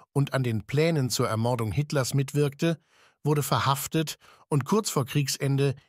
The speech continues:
im K Z Flossenbürg hingerichtet. Sein Leben und Werk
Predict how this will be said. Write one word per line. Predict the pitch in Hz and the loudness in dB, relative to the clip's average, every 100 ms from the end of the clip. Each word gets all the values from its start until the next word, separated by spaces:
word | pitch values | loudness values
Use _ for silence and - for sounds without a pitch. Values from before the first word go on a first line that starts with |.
| _ | _
im | 143 | -2
K | 135 117 113 | 0 -2 0
Z | - 135 - | 0 0 -4
Flossenbürg | - 151 143 127 104 107 95 | -2 -2 0 0 0 0 -2
hingerichtet. | - 143 135 110 90 82 - 76 - _ _ _ _ - | 0 0 2 0 -4 -6 -8 -8 -12 _ _ _ _ -4
Sein | 123 117 | 0 0
Leben | 110 139 151 | 0 0 0
und | 113 98 | -2 0
Werk | 120 127 143 | 0 0 -2